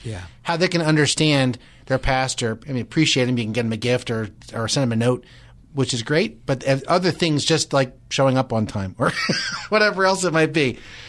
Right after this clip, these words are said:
Speaker 2: So first for pastors, just your thoughts on anything about serving the Lord and what's important.
Speaker 1: Sure.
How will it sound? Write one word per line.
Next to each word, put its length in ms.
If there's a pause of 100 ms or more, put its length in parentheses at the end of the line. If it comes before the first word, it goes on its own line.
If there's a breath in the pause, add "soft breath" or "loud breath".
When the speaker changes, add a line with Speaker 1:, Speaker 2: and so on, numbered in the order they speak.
(120)
Speaker 2:
So 260
first 280
for 100
pastors, 540
just 240
your 140
thoughts 380
on 580 (480 soft breath)
anything 320
about 240
serving 320
the 80
Lord 260
and 100
what's 220
important. 480
Speaker 1:
Sure. 80